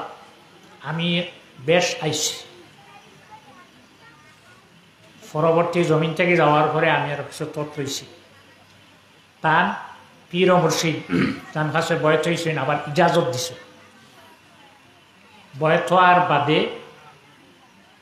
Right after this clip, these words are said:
যে নিয়ম যেটা আছে, সবক যেটা আছে, ওটা চালাইবা। চালানির পরে যে পীর সাহেব যাই না শুন, অলি যাই না শুন, তাই ইজাজত দেয়, সারারে দিন না।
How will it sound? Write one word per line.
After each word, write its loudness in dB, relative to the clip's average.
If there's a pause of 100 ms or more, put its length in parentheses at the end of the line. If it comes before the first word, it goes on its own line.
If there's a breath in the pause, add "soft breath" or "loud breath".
(160)
যে -4
নিয়ম 0
যেটা 4
আছে, 2
সবক 2
যেটা 4
আছে, 2
ওটা 0
চালাইবা। 0
চালানির 0
পরে 0
যে -4
পীর -8
সাহেব -2
যাই 0
না -4
শুন, -6
অলি 0
যাই 2
না -6
শুন, -10
তাই -10
ইজাজত -2 (100)
দেয়, -18 (500)
সারারে 2
দিন 0
না। -8